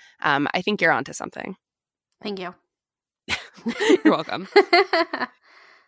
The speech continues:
Speaker 1: Okay, I also wanted to talk about, before we jump into characters, just about the pacing of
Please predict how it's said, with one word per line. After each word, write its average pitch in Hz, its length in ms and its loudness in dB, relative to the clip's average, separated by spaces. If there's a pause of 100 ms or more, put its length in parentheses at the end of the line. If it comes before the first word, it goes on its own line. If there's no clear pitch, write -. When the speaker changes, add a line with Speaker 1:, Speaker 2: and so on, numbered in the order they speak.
(720)
Speaker 1:
Okay, 247 240 4
I 220 120 4
also 277 240 4
wanted 415 220 2
to 269 60 -10
talk 233 140 -4
about, 180 380 2 (100)
before 180 300 0
we 175 80 0
jump 170 240 -2
into 165 180 -6
characters, 160 760 -4
just - 200 -8
about 285 160 -4
the 240 80 -2
pacing 180 680 -4
of 170 320 -2